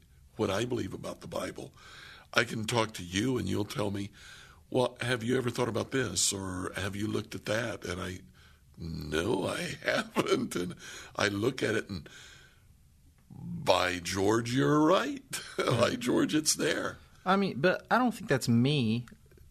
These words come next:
Speaker 2: so much as the fact that I'm willing to go look at things beyond the traditional talking points.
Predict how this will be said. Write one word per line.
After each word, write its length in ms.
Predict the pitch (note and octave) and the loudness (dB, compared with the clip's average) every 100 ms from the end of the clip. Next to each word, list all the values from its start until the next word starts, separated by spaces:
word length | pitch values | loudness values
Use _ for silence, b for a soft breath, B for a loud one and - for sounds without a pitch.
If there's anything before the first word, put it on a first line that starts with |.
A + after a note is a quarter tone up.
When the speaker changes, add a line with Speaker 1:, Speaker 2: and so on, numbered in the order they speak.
| - - - - - - - - - - - - | -20 -20 -20 -20 -20 -20 -20 -20 -20 -20 -20 -6
Speaker 2:
so 240 | - C#3+ | 2 4
much 380 | B2 A2 A2+ - - | 6 4 2 -4 2
as 560 | A#2+ A2 G2 - - - | 4 4 2 -4 -8 -8
the 140 | A2 A#2+ | -2 2
fact 300 | - C3 - | 4 2 2
that 180 | A#2 - | 0 2
I'm 300 | A#2+ A#2 A2 | 2 4 2
willing 480 | A#2+ A#2+ A2+ A2+ G#2+ | 2 4 4 2 2
to 140 | A2+ | -2
go 580 | G2 A2+ A2 G#2+ G#2 - - | 0 2 4 4 0 -4 -14
look 380 | - A#2 A#2 A2+ | -8 -2 -2 2
at 200 | A2+ G2+ - _ - - | 0 0 -6 _ -20 -4
things 280 | A#2+ A#2 A2 | 2 2 2
beyond 640 | A#2 G#2+ A#2 A2 A2 G#2+ - | -2 2 4 6 4 2 0
the 120 | G#2+ | -2
traditional 540 | - G#2 A2 - G2+ | 0 0 0 0 -4
talking 420 | F#2+ A2+ - F2+ | 2 2 2 -6
points. 460 | G2+ F2+ - - - | -6 -8 -8 -10 -12